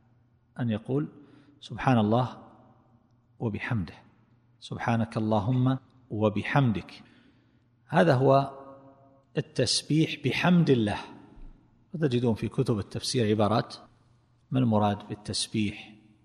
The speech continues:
بحمد الله عز وجل؟ سبح متلبساً بحمده. طيب، كيف يكون التسبيح متلبساً بحمده؟ أن يقول: "سبحانك اللهم ربنا وبحمدك"، كما كان النبي صلى الله عليه وسلم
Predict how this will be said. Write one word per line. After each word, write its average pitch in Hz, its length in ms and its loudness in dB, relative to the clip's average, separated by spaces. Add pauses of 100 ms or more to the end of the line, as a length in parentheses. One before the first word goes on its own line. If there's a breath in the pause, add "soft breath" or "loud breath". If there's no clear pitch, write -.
(140)
بحمد 113 380 -4
الله 101 300 -2
عز 101 260 -6
وجل؟ 95 400 -10 (380)
سبح 104 540 -10
متلبساً 131 840 -4
بحمده. 101 580 -6 (260)
طيب، - 100 -20 (140)
كيف 139 260 -2
يكون 113 320 -4
التسبيح - 600 -8
متلبساً 107 840 -6 (760 soft breath)
بحمده؟ 110 640 -4 (400)
أن 185 40 2
يقول: 151 320 -2
"سبحانك 127 560 0
اللهم 110 480 -2
ربنا 151 800 2 (600 loud breath)
وبحمدك"، 110 1000 -2 (120)
كما 139 220 0
كان 131 260 -2
النبي 107 300 0
صلى 104 220 -6
الله 101 260 -4
عليه 104 160 -6
وسلم 113 400 -8